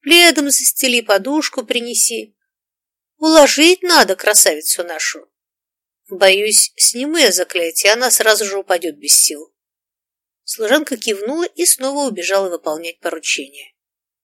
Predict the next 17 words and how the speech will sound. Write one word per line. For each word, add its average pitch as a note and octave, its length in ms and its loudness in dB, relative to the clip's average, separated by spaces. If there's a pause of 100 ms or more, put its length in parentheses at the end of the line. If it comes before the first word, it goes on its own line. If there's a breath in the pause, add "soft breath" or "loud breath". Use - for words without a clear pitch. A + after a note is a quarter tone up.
(300)
А C4+ 120 -2
матушка G4+ 380 -2
наполнила E3+ 560 -4
чашку, B3+ 640 -4
убедилась, D4+ 480 0
что - 200 -4
питье F3+ 400 -8
не F3 100 -12
обожжет, E3+ 720 -6 (520)
и F4+ 120 2
протянула B3 640 -2
чай A3 560 -2
застывшей E3 680 -4
женщине. D3+ 720 -8 (800)
«Пей», E3+ 340 -4 (460)
велела E3 400 -2
коротко. - 640 -10